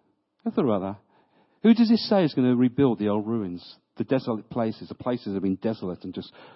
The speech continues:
tore apart. Who's gonna rebuild it? The brokenhearted.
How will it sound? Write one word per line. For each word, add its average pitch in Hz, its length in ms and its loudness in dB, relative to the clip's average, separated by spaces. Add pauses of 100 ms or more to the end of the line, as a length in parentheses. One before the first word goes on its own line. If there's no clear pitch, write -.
(140)
tore 110 180 2
apart. 107 300 -4
Who's 160 120 4
gonna 165 160 -2
rebuild 143 460 0
it? 92 100 -14 (1000)
The 104 80 -8
brokenhearted. 107 800 -6